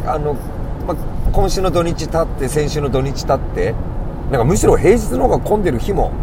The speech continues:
あったりっていうような感じはあるんですけども、今週の土日、先週の土日なんかは割と比較的、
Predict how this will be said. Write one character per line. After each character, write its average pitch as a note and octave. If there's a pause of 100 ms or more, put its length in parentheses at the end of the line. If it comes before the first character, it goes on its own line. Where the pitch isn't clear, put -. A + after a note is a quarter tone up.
(360)
あ E3+
っ -
た -
り F#2
っ -
て E3+
い D#3
う D3+
よ D3+
う -
な A#2
感 A#2+
じ A#2
は G#2
あ G#2+
る G#2+
ん F#2+
で E2+
す -
け D#2+
ど D#2+
も、 F2 (840)
今 E3
週 F#3+
の F#3
土 F3+
日、 E3+
先 F3
週 F3
の F3
土 E3+
日 E3
な F3
ん -
か B2
は G#2
割 A#2+
と B2
比 -
較 C3
的、 A#2+